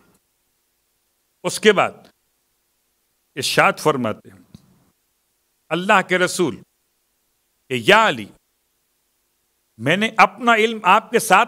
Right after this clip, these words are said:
मखसूस कर दिया। आप मोमिनों के अमीर हैं, और अमीर का मतलब आप अपने इल्म से इनको एक इम्तियाजी मकाम अता करने वाले हैं।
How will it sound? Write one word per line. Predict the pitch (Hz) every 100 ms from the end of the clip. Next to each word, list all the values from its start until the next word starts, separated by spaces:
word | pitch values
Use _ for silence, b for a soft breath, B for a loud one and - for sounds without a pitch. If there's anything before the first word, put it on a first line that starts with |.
| 214
मखसूस | 214 - 220
कर | 220 143
दिया। | 104 98 90 - _ _ _ -
आप | 160 240
मोमिनों | 190 190 196 226 254
के | 240
अमीर | 226 208 214 240
हैं, | 147 113 135 117 _ _ _
और | 165 185 175
अमीर | 180 226 247
का | 233
मतलब | 226 233 247 214 -
आप | 170 214 240 247
अपने | 208 - 247 247
इल्म | 240 247 277 262
से | 202 - 135 120 -
इनको | 226 247 233 254 247
एक | 240 240 -
इम्तियाजी | 220 202 - 208 208 220 226
मकाम | 240 208 208 240 247
अता | 233 214
करने | 165 165 160
वाले | 123 107
हैं। | 104